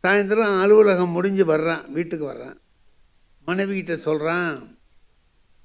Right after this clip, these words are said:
"நாளைக்கு ஆபீஸ் லீவு." "சரிங்க."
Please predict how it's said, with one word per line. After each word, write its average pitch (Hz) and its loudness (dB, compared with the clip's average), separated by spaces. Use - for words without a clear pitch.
"நாளைக்கு 139 -4
ஆபீஸ் 139 -6
லீவு." 120 -6
"சரிங்க." 151 0